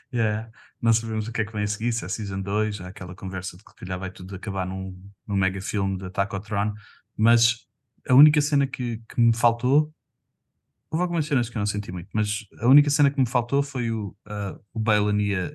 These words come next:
e a Shin. Eu senti que foi uma, esse plot foi uma beca abandonado e eu queria que eles tivessem tido mais presença no final.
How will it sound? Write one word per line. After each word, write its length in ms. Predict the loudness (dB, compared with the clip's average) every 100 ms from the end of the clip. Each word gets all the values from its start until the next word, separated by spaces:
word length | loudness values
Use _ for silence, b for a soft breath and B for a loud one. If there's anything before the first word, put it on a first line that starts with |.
| -6
e 120 | -4
a 60 |
Shin. 260 | -4 -4 -4 -6 -14 _ _ _ _ _ _ _ _
Eu 60 |
senti 240 | -4 -2 -2
que 80 | -2
foi 160 | 2
uma, 220 | 4 4 2
esse 260 | -2 -2 0
plot 260 | 0 0
foi 140 | -2 -2
uma 120 | 0
beca 240 | 0 -2
abandonado 640 | -2 -2 -2 0 0 0 -6 _
e 60 | -6
eu 80 | -4
queria 200 | -2 -2
que 120 | -4
eles 100 | -6
tivessem 340 | -4 -4 -4
tido 180 | -6 -4
mais 160 | -2 -2
presença 460 | -6 -8 -6 -4 -6
no 100 | -8
final. 400 | -4 -4 -4